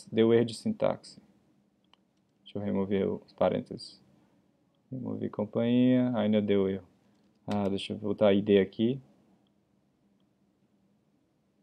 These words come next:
Pronto. Ah, field, o campo remover companhia. Argumento I D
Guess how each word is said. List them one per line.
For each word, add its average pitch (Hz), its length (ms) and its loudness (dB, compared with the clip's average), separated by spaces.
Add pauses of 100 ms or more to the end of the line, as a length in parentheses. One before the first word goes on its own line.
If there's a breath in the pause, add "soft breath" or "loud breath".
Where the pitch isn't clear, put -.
(140)
Pronto. - 380 0 (440)
Ah, 101 400 4 (120)
field, 160 460 2 (1160)
o 120 60 -18
campo 123 320 4
remover 107 420 4
companhia. 131 640 0 (2250)
Argumento 110 640 4
I 127 80 6
D 127 120 4